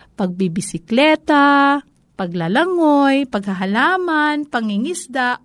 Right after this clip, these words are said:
o kahit sa simpleng bagay ng pagsisibak ng kahoy. Marahil, malaking kabutihan ang isaalang-alang ang mga sumusunod na gawain. Una, magpasya sa sarili na gamitin ang hagdanan sa pag-akyat sa gusali kung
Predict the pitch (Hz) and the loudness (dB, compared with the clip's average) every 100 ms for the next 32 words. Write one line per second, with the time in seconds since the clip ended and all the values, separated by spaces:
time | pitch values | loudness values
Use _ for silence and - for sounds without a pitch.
0 | _ 269 269 269 277 _ 330 294 277 - | _ -2 0 -2 -4 _ -6 -4 -4 -6
1 | - 277 - 285 262 294 269 220 214 202 | -4 -4 0 -2 0 2 2 2 0 0
2 | 196 208 220 220 214 196 - 247 240 226 | 0 0 -4 -4 -6 -6 -4 -4 -2 -4
3 | 196 180 - 208 202 196 175 160 175 170 | -2 -6 -4 -6 -6 -6 -10 -8 -6 -6
4 | 175 - _ _ _ 453 453 440 370 359 | -8 -14 _ _ _ -4 0 2 4 2
5 | 330 302 - - - 339 339 349 339 349 | 2 -2 -10 -20 -4 0 0 0 0 0
6 | 330 262 285 - 269 247 240 127 - 233 | 0 -2 -2 0 0 0 -2 -4 -8 -6
7 | - 233 226 214 - 226 202 185 180 254 | -4 -2 -2 -4 -4 -2 0 -2 -2 0
8 | 247 254 254 254 240 233 233 220 208 196 | 2 2 0 0 0 0 -2 -2 -2 -2
9 | 185 185 180 180 160 - 170 175 170 - | -4 -4 -4 -6 -8 -10 -10 -10 -12 -16
10 | _ _ - 294 339 302 190 185 _ _ | _ _ -12 -6 -2 0 -2 -4 _ _
11 | - 262 220 262 247 - 262 254 262 247 | -4 -2 -2 -2 -2 0 0 0 -2 -2
12 | 233 226 240 233 226 214 202 208 220 220 | -2 0 0 0 0 0 0 2 2 2
13 | 214 233 202 208 175 202 277 370 311 277 | -2 -2 -2 -2 -2 -2 0 0 2 2
14 | 302 294 - 214 220 - 226 220 - 220 | 0 -2 -4 -6 -6 -6 -4 -4 -4 -6
15 | 196 196 294 320 262 240 233 339 330 | -6 -4 -2 0 -2 -4 -4 0 0